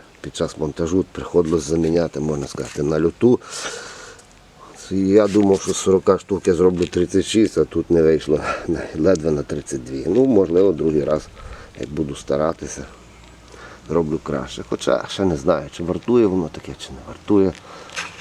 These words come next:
Висновки будуть зроблені пізніше. Лампочка зараз, коли світиться, показує шістнадцять і чотири вольта.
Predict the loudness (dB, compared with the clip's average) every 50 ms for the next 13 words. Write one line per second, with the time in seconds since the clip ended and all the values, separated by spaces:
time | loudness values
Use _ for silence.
0 | -20 -20 -20 -8 -2 0 2 2 2 2 0 0 0 -2 -4 -2 -2 -2 -2 -4
1 | -6 -6 -6 -8 -8 -6 -6 -6 -6 -6 -8 -12 -18 -20 -20 -20 -20 -20 -20 -20
2 | -12 -8 -6 -4 0 2 4 4 4 2 -2 -2 -2 -4 -4 -8 -16 -18 -20 -20
3 | -20 -20 -20 -20 -20 -20 -20 -20 -20 -20 -20 -20 -20 -20 -20 -20 -20 -16 -16 -14
4 | -14 -12 -2 2 4 4 4 4 0 -2 0 2 0 0 0 -4 -6 0 4 4
5 | 4 4 2 -2 -6 -12 -20 -20 -20 -14 -4 0 2 2 2 2 2 2 2 2
6 | 0 -4 -4 -4 -4 -4 -6 -12 -20 -20 -20 -20 -18 -16 -14 -2 2 2 2 4
7 | 2 0 -2 -2 -4 -10 -4 2 2 4 4 2 0 -6 -12 -12 -14 -18 -16 -16
8 | -4 0 2 2 4 2 2 2 0 0 -2 -6 -10